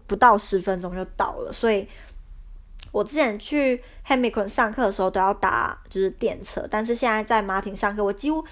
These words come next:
百分之八十的课都在 Martin 上课，我就直接走过去就好了。但是就变成说我常常都会踩线到学校，因为人家不都说住比较近反而会常迟到嘛，因为你会觉得说，“哦，晚一点出门不会迟到啊，那么近。”结果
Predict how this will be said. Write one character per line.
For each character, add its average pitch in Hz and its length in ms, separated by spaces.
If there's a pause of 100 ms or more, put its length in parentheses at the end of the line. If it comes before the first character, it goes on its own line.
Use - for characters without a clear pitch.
(440)
百 202 160
分 233 160
之 269 80
八 240 280
十 - 240
的 180 100
课 247 140
都 196 120
在 208 160
Martin 185 360
上 190 280
课， - 180
我 190 140
就 233 180
直 220 180
接 190 160
走 - 220
过 - 160
去 - 180
就 147 140
好 - 200
了。 - 200 (140)
但 240 160
是 262 100
就 247 80
变 240 200
成 185 60
说 190 240 (300)
我 226 100
常 214 180
常 202 60
都 208 60
会 240 140
踩 - 360
线 - 360 (360)
到 - 280
学 - 240
校， - 260
因 220 80
为 262 180 (580)
人 208 120
家 254 140
不 226 60
都 240 160
说 254 180
住 262 220
比 190 100
较 202 140
近 226 260
反 202 140
而 - 80
会 233 100
常 220 240
迟 - 320
到 190 180
嘛， 175 180
因 214 40
为 240 60
你 233 80
会 247 100
觉 233 120
得 190 40
说 196 140
，“哦， 247 140
晚 220 140
一 214 40
点 240 140
出 226 200
门 196 240 (300)
不 - 60
会 233 120
迟 - 240
到 233 220
啊， 190 180
那 220 60
么 214 120
近。” 202 240
结 196 140
果 190 240